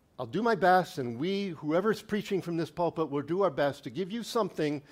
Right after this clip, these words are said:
to chew on, to think about, <laughs> all right? I was thinking about this this week, uh, obviously knowing that we'd see some fa-, faces this morning. And, uh, I was reminded that, uh, there's a particular restaurant in town that I won't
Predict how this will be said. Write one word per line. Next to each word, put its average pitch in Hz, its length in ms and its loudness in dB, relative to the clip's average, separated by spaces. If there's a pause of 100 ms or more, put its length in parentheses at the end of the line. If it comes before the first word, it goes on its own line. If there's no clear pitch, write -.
(220)
to 151 100 -10
chew 185 320 -2
on, 123 160 2
to 135 100 -6
think 175 300 0
about, 113 500 -4 (320)
<laughs> - 320 -20
all 123 80 -4
right? 147 240 2 (300)
I 151 60 -4
was 147 120 -2
thinking 208 340 4
about 156 280 4
this 160 180 -2
this 156 220 -2
week, 151 480 0 (400)
uh, 127 40 -6
obviously 147 600 0
knowing 151 380 0
that 131 180 0 (240)
we'd 139 220 -6
see - 180 -4
some 127 260 -6
fa-, 156 260 -2
faces 147 500 -6
this 139 200 -8
morning. 143 400 -2 (840)
And, 147 340 0
uh, 139 240 4
I 165 60 2
was 185 180 0
reminded 190 840 2
that, 139 400 0
uh, 135 180 4
there's 226 200 2
a 233 60 2
particular 170 600 -2
restaurant 131 560 -2
in 113 120 -6
town 117 420 -4
that 107 220 -2
I 113 60 -4
won't 135 240 -2